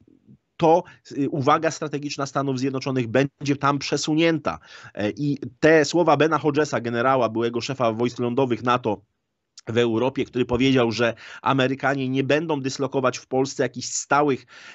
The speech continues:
e, wielkich jednostek pancernych na przykład, bo chcą mieć wolną rękę, w razie czego do zrolowania swoich sił z Europy, są dzisiaj bardzo aktualne i co do tego nie mam najmniejszych wątpliwości, że,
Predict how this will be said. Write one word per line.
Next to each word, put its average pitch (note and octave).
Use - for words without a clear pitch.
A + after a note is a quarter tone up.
e, G2+
wielkich C#3+
jednostek C3
pancernych B2+
na G2+
przykład, A#2+
bo B2+
chcą -
mieć C#3+
wolną C3+
rękę, C3+
w G#2+
razie B2
czego B2+
do B2
zrolowania C3
swoich A2
sił A2+
z A2+
Europy, A2
są A3+
dzisiaj F#3+
bardzo F#3
aktualne E3+
i A#2+
co D3+
do -
tego F3+
nie F3
mam E3+
najmniejszych E3
wątpliwości, C#3
że, C3